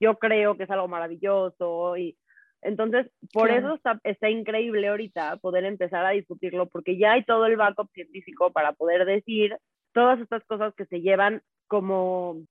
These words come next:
Speaker 1: ¿cómo se dice? Pues no promo-, sí, promoviendo
Speaker 2: Ujú.
Speaker 1: desde hace muchos años. Y ahorita justo esta parte en los niños se está volviendo súper importante y me encanta, porque qué padre poder pensar en una generación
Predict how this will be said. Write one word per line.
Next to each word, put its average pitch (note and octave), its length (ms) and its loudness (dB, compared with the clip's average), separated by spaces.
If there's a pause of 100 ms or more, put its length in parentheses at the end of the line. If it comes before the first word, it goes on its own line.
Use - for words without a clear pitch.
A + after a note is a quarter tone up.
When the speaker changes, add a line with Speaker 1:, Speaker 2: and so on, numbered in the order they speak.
(260)
Speaker 1:
¿cómo G3+ 240 -4
se F3+ 100 -4
dice? F3 240 -4
Pues F3+ 180 -10
no G#3+ 140 0
promo-, C4 280 2 (120)
sí, D4 120 2
promoviendo A3 960 0 (200)
Speaker 2:
Ujú. A#3 520 -8 (160)
Speaker 1:
desde G3+ 240 -4
hace A3+ 120 -4
muchos G#3+ 320 -10
años. G#3+ 380 -2 (560)
Y G3+ 80 4
ahorita G3+ 340 4
justo G#3+ 260 -4
esta G3 200 -2
parte F#3 260 -2
en F#3 100 -2
los F3 140 -6
niños E3+ 460 -6 (120)
se - 80 -8
está E3+ 220 0
volviendo F3 640 2 (300)
súper F#3+ 240 4
importante D#3 520 -2
y E3+ 60 -2
me E3 100 -2
encanta, D#3+ 680 0 (400)
porque F3 220 -4
qué G#3 120 2
padre A3+ 360 2
poder F#3+ 260 -2
pensar G3 300 -6
en G3 100 -8
una F#3+ 200 -6
generación E3+ 840 -6